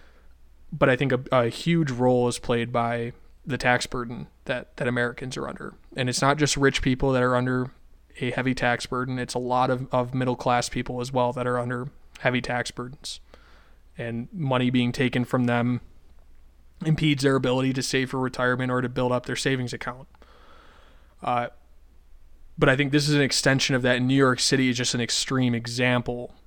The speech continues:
And the reason why the percentages are that much higher in New York City is, I think, because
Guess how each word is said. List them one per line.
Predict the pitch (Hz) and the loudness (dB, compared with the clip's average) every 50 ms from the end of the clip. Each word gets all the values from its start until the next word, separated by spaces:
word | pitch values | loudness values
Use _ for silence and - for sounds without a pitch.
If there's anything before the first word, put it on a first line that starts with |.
| - - - | -20 -16 -12
And | - 123 | -8 -6
the | 120 | -2
reason | 120 131 127 120 123 123 | 0 0 0 2 2 2
why | 120 120 | 2 2
the | 117 113 | 0 -2
percentages | - 123 - - 143 139 135 131 131 123 120 127 | -4 -4 -2 0 2 2 2 2 0 -2 -2 0
are | 123 | 0
that | 120 120 123 | 2 0 2
much | 123 123 117 - | 0 -2 -2 -2
higher | - 120 120 120 120 | 0 0 0 0 0
in | 117 | -2
New | 117 117 | -2 -2
York | 120 117 | -4 -4
City | - - - 123 120 | -4 -6 -4 -4 -4
is, | 117 120 120 | -2 -4 -4
I | 113 | -6
think, | - 123 117 - | -6 -6 -6 -6
because | - 117 - - 131 123 123 120 120 117 - | -8 -10 -6 -4 -2 0 0 0 -2 -4 -8